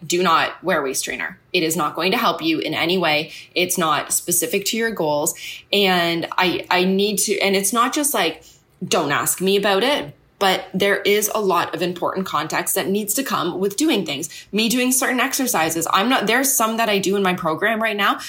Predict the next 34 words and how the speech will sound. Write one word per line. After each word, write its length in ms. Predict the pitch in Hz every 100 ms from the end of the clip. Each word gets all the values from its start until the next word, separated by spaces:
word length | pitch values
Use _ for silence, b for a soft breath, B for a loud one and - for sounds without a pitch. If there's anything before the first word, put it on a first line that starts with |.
| B -
that 120 | 233
honestly, 460 | - 214 254 320 302
I 160 | 208
don't 180 | 240 294
even 220 | 285 277
like 400 | 202 170 202 202 -
sharing 460 | - 180 190 262
or 160 | - 190
like 320 | 160 202 -
talking 440 | - 151 - 202
about 380 | 226 254 320 339 B B -
because 440 | 220 220 220 208 -
it 120 | 214
is 200 | 208 -
so 300 | 233 233 277
individualized 880 | - 226 196 190 196 202 214 214 -
for 140 | 196
me 240 | 180 190
and 160 | - 190
my 180 | 175 185
very, 400 | 156 185 208 220
very 400 | 202 196 185 190 B B B -
incredibly 500 | 214 254 262 254 269
specific 480 | - 247 247 240
goals 300 | 185 170 196
right 200 | 240 254
now 300 | 247 247 302 - B B
that 120 | 247 247
I 160 | 226
don't 240 | 262 294 254
want 300 | 262 254 -
people 300 | 233 208 214
doing 280 | 180 190
it 240 | 233 294